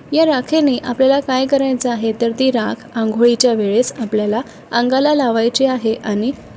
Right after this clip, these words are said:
आंघोळ करायची आहे. तसेच शिवलिंगाला ही राख भस्म म्हणून लावावी आणि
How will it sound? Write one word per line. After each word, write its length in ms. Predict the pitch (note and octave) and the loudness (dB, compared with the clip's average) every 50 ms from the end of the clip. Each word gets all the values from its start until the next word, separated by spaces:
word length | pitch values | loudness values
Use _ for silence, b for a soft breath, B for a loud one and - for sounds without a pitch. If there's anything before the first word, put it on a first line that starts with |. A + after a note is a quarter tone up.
| - - | -6 -2
आंघोळ 360 | B3 A#3+ A#3 A#3+ B3+ C#4+ D4 | -2 0 2 4 4 4 4
करायची 460 | D4 C4+ A3+ G#3+ G#3 A3 - - B3 | 4 2 2 2 0 -2 0 0 0
आहे. 260 | A#3 A3 G3+ G3 G3+ G3+ - - - - - - | 0 0 -2 -4 -6 -8 -12 -18 -20 -12 -4 -2
तसेच 380 | A3 G#3+ - A3+ A3+ B3+ C4 - - - - - | 0 2 4 4 4 2 2 0 -8 -20 -14 -4
शिवलिंगाला 840 | - - - C#4 C4+ C#4+ D4+ D#4 D#4 D#4 D4 C#4 B3 A3 A3 G#3+ A#3+ A#3+ - - - | -2 0 2 2 2 2 2 2 0 2 2 2 2 2 0 0 -2 -6 -8 -6 -2
ही 120 | B3+ B3+ A#3 | 0 0 2
राख 200 | G#3 G3 G3+ A3 - - - | 2 0 -2 -4 -6 -6 -4
भस्म 460 | B3 A#3 B3 A#3+ - - C4+ C#4+ D4 | 0 2 2 4 4 4 4 4 4
म्हणून 300 | D4 C4+ B3 A#3+ B3 B3+ | 4 4 4 2 2 2
लावावी 500 | B3+ B3+ A3+ G3 F#3+ G3+ G#3+ A3 G#3+ G3 F#3+ - - - - - - - B3+ | 2 2 2 0 0 0 0 0 0 -2 -4 -8 -16 -20 -20 -20 -16 -8 -4
आणि 280 | G#3+ G#3 G3+ G#3+ C4+ | -2 0 0 0 0